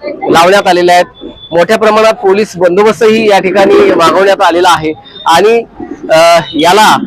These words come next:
पूर्णपणे, अ, महानगरपालिका प्रशासनाकडून, अ, या ग-, या गाड्या आहेत, हातगाड्या, यांना या ठिकाणी लावण्यास मज्जाव केला जातोय. परंतु या ज्या संघटना आहे, या संघटनेनं याला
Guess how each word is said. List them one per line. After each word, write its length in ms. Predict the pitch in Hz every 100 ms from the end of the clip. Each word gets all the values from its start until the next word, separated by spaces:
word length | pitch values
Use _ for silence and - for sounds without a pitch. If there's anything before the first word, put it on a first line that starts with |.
| - - 196
पूर्णपणे, 600 | 208 240 226 220 233 233
अ, 320 | 190 185 180 175
महानगरपालिका 760 | - 160 185 208 196 190 190 196
प्रशासनाकडून, 1000 | 185 170 190 175 185 180 190 185 196 202
अ, 260 | 165 156 156 - _ -
या 300 | 147 165 170 170
ग-, 260 | 139 151 156 - 196
या 260 | 196 165
गाड्या 300 | 160 156 185
आहेत, 80 | 185
हातगाड्या, 460 | 151 160 165 151 131 - - -
यांना 380 | 147 165 190 190 147
या 140 | 160
ठिकाणी 400 | 170 170 185 180
लावण्यास 400 | 180 151 156 165 -
मज्जाव 300 | 185 170 170
केला 180 | 160
जातोय. 260 | 160 160 190
परंतु 560 | 185 180 190 233 240 - - -
या 300 | 180 196 196
ज्या 180 | 190 190
संघटना 420 | 165 165 202 190
आहे, 260 | 156 139
या 120 | 143 151
संघटनेनं 560 | 156 156 180 190 196
याला 320 | 185 160 170